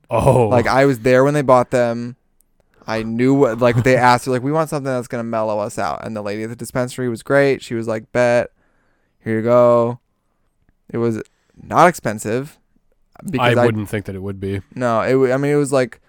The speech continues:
Speaker 2: there were, I wanna say that there were twenty edibles or something in there.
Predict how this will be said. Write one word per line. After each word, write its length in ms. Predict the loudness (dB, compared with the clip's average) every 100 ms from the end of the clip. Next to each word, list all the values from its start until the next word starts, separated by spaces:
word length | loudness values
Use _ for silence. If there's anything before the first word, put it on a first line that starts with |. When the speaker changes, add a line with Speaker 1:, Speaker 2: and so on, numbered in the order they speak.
| _ _ _ -8
Speaker 2:
there 160 | -4 -2
were, 540 | -2 -2 -2 -4 -8 _ _ _ _ _ _ _ _ _ _ -20 -20 _ -18
I 40 |
wanna 240 | -12 -12 -12
say 140 | -14
that 160 | -12 -10
there 100 | -10
were 80 |
twenty 400 | -12 -10 -8 -8 -8
edibles 440 | -10 -8 -6 -6
or 80 | -10
something 340 | -12 -12 -12
in 140 | -10 -6
there. 320 | -6 -8